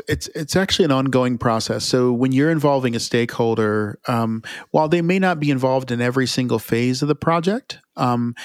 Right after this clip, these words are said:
it, it is an, an ongoing effort that you have. So, um, where many projects, again, they fail is that they bring in H R and they say, "Hey, we're gonna use your data." And they say, "Okay, we can drop a file for you here. How frequently do you want it? Great."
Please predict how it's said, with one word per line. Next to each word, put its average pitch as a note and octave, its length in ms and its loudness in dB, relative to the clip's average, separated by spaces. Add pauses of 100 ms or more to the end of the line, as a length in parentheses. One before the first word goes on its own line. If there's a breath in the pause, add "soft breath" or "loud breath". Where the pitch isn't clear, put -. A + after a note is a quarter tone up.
(160 loud breath)
it, E3 180 0
it D3+ 100 0
is D3+ 200 2
an, C#3+ 220 0
an C3+ 120 0
ongoing B2+ 480 0
effort A#2 280 -4
that - 180 -6
you A#2+ 100 -2
have. A2+ 380 -2
So, B2 420 2 (640 loud breath)
um, C3 340 -2 (160)
where C3+ 540 0 (140)
many C#3+ 360 0
projects, C#3+ 440 0
again, B2 300 0
they B2 180 0
fail A#2+ 480 0
is A2+ 160 -2
that A#2 260 -2
they A#2+ 240 0
bring C#3+ 260 0
in D3+ 80 2
H C#3+ 200 0
R C#3+ 120 2
and C3+ 100 0
they A#2+ 60 0
say, B2+ 180 0
"Hey, D3 140 2
we're C#3+ 100 2
gonna C#3 140 2
use C3 240 2
your B2 100 2
data." B2+ 240 2
And C3 140 2
they A#2 80 2
say, A#2+ 240 0
"Okay, B2+ 200 0
we C3 120 2
can C3 100 0
drop B2+ 220 0
a A#2+ 40 -2
file C3 220 0
for C3+ 160 -2
you C3 220 2
here. C#3 320 2
How B2 120 0
frequently B2+ 400 0
do A#2+ 60 -2
you A#2 160 0
want C3+ 200 2
it? C#3 100 -4
Great." C#3+ 260 2